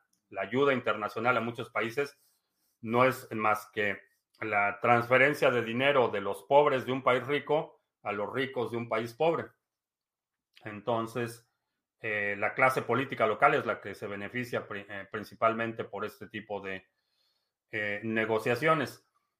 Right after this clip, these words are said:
Eh, ¿qué podría pasar? Eh, lo que pasó, me parece que fue en Uganda hace dos semanas o algo así, que, eh, lle-, llegó el momento de pagar la deuda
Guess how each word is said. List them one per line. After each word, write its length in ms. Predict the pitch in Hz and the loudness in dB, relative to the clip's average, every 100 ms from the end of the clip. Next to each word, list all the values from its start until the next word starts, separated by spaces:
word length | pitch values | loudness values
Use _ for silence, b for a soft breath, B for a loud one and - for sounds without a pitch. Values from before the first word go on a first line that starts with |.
| _ _ _ _ _ _ _ _ - | _ _ _ _ _ _ _ _ 0
Eh, 560 | 123 120 117 113 - | 2 4 4 0 -2
¿qué 140 | - 147 | 2 2
podría 380 | 156 147 147 151 | 4 4 6 6
pasar? 480 | 151 156 170 170 - | 8 10 8 6 -4
Eh, 720 | 120 113 107 107 107 107 107 | -2 0 0 2 0 0 -4
lo 180 | 110 110 | -4 -4
que 80 | - | -4
pasó, 720 | - 117 139 139 139 135 131 | 0 2 4 6 6 6 4
me 120 | 120 117 | 0 0
parece 280 | 131 131 | 0 0
que 60 | 127 | -6
fue 140 | - | -4
en 80 | 139 | -2
Uganda 440 | 127 131 147 143 131 | 0 4 4 2 -2
hace 600 | - 123 110 101 95 _ _ _ _ _ _ _ _ _ _ _ _ _ _ _ _ | -2 -6 -6 -6 -12 _ _ _ _ _ _ _ _ _ _ _ _ _ _ _ _
dos 240 | 110 120 | -4 -4
semanas 500 | - 107 135 165 120 | -2 2 2 2 -2
o 60 | 120 | 0
algo 160 | 120 113 | 0 0
así, 260 | 160 180 - _ _ _ _ _ _ _ | -2 -6 -10 _ _ _ _ _ _ _
que, 640 | 113 107 104 101 101 98 - | -4 -2 0 0 0 -2 -4
eh, 460 | 104 101 98 101 | -2 -2 -4 -4
lle-, 540 | 107 110 104 104 107 104 | 0 0 -2 -16 -20 -4
llegó 300 | 113 110 131 | 0 4 4
el 160 | 131 | 4
momento 480 | 123 120 139 147 127 | 2 4 2 2 0
de 100 | 110 | 0
pagar 400 | 104 110 113 127 | 0 0 2 4
la 140 | 120 117 | 4 4
deuda 600 | 131 131 117 104 98 | 2 2 2 0 -2